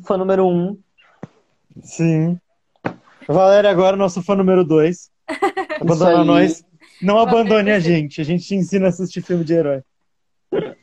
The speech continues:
Speaker 2: É isso, muito obrigado. Faz um último merchanzinho aí de vocês.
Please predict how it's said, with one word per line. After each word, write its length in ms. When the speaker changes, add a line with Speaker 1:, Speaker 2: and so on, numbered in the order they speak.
Speaker 2:
É 160
isso, 260
muito 220
obrigado. 380
Faz 220
um 60
último 260
merchanzinho 540
aí 160
de 100
vocês. 720